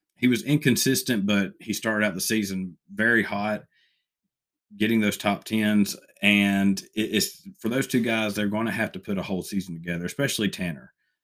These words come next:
I feel like the pressure's more on him than Taylor. So those two guys got an excellent opportunity now being in what is really the flagship truck team for Toyota. A lot, they're gonna have a lot of resources they didn't have before.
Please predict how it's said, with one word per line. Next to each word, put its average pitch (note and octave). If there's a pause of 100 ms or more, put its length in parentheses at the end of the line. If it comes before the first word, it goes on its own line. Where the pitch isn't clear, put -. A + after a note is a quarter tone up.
I -
feel G2+
like F#2
the -
pressure's F2
more F#2
on F2
him F#2
than D#2
Taylor. G2+ (500)
So F2+ (220)
those A2+
two A#2
guys G#2
got F#2
an -
excellent G#2+
opportunity G2+
now F#2+
being G2
in F2+
what F#2
is F2+
really F#2+
the F2 (100)
flagship F#2+
truck -
team F#2+ (400)
for G#2
Toyota. G2
A E2
lot, F#2
they're G2
gonna F#2+
have F#2
a E2+
lot F#2
of F2+ (320)
resources G2+
they E2+
didn't F2+
have F#2
before. C#3+